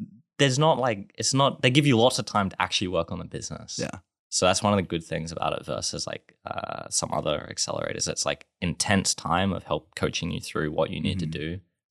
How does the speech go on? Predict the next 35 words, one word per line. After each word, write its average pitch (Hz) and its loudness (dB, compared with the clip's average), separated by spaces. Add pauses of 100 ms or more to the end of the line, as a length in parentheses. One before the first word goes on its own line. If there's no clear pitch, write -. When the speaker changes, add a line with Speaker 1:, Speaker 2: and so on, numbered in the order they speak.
Speaker 2:
What 131 6
was, 151 8
Speaker 1:
So 175 8
Speaker 2:
like, 151 2
the 143 4
most 104 4
intense 85 -4
thing? 62 -14 (100)
'Cause 107 -2
you've 110 6
said 120 6
intense, 98 0
like, - -10
three 82 -6
different 71 -12
times. 62 -10
So - -2
I'm - 4
Speaker 1:
Oh, 80 8
Speaker 2:
curious, 95 2
like, 82 0
Speaker 1:
I 98 4
mean, 90 4
Speaker 2:
there's 113 10
Speaker 1:
demo 120 12
Speaker 2:
some 117 10
Speaker 1:
days, 85 6
demo 117 6
day 107 6
is 87 0
probably 92 0
the 87 0
most 87 -2
intense 78 -4
thing. - -6